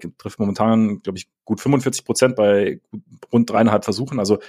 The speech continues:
das kann natürlich so ein bisschen nach unten gehen, dass es dann um die vierzig Prozent wird vielleicht, aber dann bist du ja immer noch in, in, in sehr, sehr guten Sphären, gerade, gerade für so einen großen Spieler. Und insgesamt als Team, ja, also ich, ich habe auch so das Gefühl, es ist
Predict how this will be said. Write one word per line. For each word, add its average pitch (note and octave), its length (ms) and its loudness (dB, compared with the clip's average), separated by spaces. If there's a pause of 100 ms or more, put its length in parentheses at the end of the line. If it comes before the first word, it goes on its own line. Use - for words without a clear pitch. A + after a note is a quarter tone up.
(1900)
das A2+ 160 0
kann E3+ 140 2
natürlich F#3+ 300 4
so F3+ 60 0
ein D3+ 80 0
bisschen D3 220 0
nach B2 80 0
unten D3+ 260 -2
gehen, A2 380 -2
dass A#2 380 -4
es - 40 -6
dann A#2+ 140 0
um B2+ 100 0
die B2+ 80 -2
vierzig F3 320 0
Prozent B2 320 0
wird G#2+ 100 -6
vielleicht, G#2+ 240 0
aber G2+ 120 2
dann B2+ 160 2
bist C3+ 160 0
du B2+ 40 2
ja A2+ 60 6
immer E3+ 200 4
noch B2+ 180 2
in, A#2+ 240 -4
in, A#2 180 -6
in A#2 140 -6
sehr, A#2+ 180 0
sehr A#2 100 4
guten A2 220 -6
Sphären, G#2+ 260 -4
gerade, A2 440 2
gerade A2+ 240 0
für A2 100 -8
so G#2+ 80 -4
einen G2+ 80 -4
großen C3 260 0
Spieler. G2+ 240 -6
Und G#2+ 120 -4
insgesamt C3 400 0
als - 160 -4
Team, D#3 400 -8
ja, C3 200 2
also A2 160 -8 (200)
ich, - 320 -16
ich - 120 -14
habe D#3 140 -2
auch F3+ 120 4
so E3 100 -4
das D#3 120 -4
Gefühl, E3 340 0
es - 120 -2
ist - 340 -4